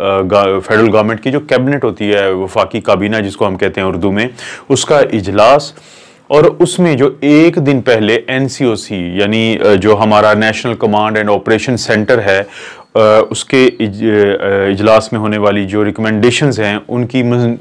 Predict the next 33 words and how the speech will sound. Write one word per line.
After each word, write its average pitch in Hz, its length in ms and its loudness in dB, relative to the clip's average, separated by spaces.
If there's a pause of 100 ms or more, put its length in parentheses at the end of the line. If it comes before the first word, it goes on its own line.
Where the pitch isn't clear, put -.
मंजूरी 110 400 4
दी 101 120 2
गई 87 180 0
है। 82 180 -6 (540)
इस 135 120 0
पर 170 60 4
मैंने 156 200 4
कल 156 180 2
की 151 120 -2
वीडियो 135 240 2
में 143 100 0
जिक्र 107 340 0
किया 113 280 2
था 117 220 0
कि 120 200 0
जो 117 380 2
एनसीओसी 117 580 -2
है 98 320 -2 (540)
उसकी 120 220 0
जो 139 140 6
एक 135 180 0
टास्क 127 600 4
फोर्स 117 420 -4
है 110 240 0
उसका 120 440 0
इजलास 107 460 2
हुआ 104 180 2
था। 104 280 0
डॉक्टर 98 280 -6
फैसल 104 340 -4
सुल्तान 98 480 -4
जो 95 120 0
कि 110 100 -2